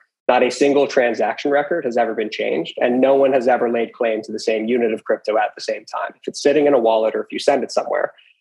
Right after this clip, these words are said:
you can't change those transaction records. You'd have to be in control of every computer, or more than fifty-one percent of those computers that are all involved in the network. You have to get them all to agree simultaneously to something that isn't true, which is virtually impossible. So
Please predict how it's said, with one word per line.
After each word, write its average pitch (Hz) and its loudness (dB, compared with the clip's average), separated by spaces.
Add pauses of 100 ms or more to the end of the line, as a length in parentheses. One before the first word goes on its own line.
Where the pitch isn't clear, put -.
(100)
you 131 -2
can't 139 0
change 117 0
those 110 -2
transaction 107 -2
records. - -6
You'd 113 -2
have 110 0
to - -12
be 113 0
in 113 0
control 113 2
of 113 0
every 120 2
computer, 110 -2
or 110 0
more 123 0
than 117 -2
fifty-one 117 0
percent 110 -2
of - -8
those - -8
computers - -2 (420)
that 127 4
are 127 6
all 135 4
involved 123 0
in 120 -4
the 117 -4
network. 107 -4
You 113 -4
have 110 -2
to 120 -4
get 123 0
them 117 0
all 127 2
to 139 -6
agree 120 -4
simultaneously 110 -4
to - -20
something 110 -4
that 110 0
isn't - -6
true, 127 2
which 147 0
is 113 -4
virtually 110 0
impossible. - -2
So 107 -2